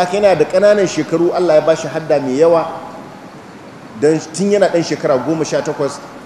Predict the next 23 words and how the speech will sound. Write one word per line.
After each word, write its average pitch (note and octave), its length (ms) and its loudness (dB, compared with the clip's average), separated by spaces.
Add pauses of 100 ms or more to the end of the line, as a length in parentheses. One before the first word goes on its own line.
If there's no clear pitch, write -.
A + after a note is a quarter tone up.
(320)
ya C#3 140 4
rubuta D3 300 -2
littafinsa D3 640 -4
na C#3 100 -2
tarihi C#3+ 480 -2
a A#2 200 -6
At-Tarikhul C3 560 -4
Kabir, G#2 260 -6 (120)
wanda C#3+ 260 -2
yake D3 220 -4
masu B2 280 -2
riwayar D#3+ 300 4
hadisi B2 420 -6
ya B2+ 100 0
ambata B2 360 -4
a G2 40 -10
ciki. - 220 -16 (540)
Ya C#3+ 200 4
ambaci D#3 320 0
mutum D3+ 280 -2
wajen C#3+ 240 0
dubu D#3+ 240 2
arba'in. G#2+ 380 -4